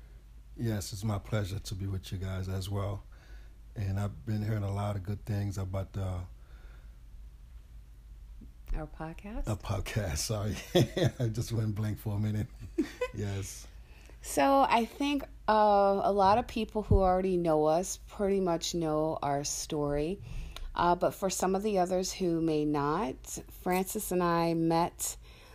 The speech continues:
Speaker 2: um, we were both working part-time at Staples in Yonkers. And my full-time job at the time was working as a bank teller,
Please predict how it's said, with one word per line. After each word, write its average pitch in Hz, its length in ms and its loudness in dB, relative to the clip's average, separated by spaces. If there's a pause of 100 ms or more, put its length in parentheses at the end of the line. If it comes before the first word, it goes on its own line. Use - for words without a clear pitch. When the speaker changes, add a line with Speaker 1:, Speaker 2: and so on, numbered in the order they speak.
(280)
Speaker 2:
um, 165 720 0 (180)
we 185 240 0
were 165 300 4
both 175 420 4
working 175 600 2
part-time 160 840 0
at - 320 -2
Staples 202 840 0 (760)
in 160 220 2
Yonkers. 208 720 -2 (720)
And 170 800 2
my 165 240 0
full-time 190 480 2
job 160 300 4
at 156 80 -4
the 165 80 -4
time 156 440 0
was 151 560 2
working 156 720 0
as 147 520 0
a 135 180 2
bank 165 320 -2
teller, 156 460 0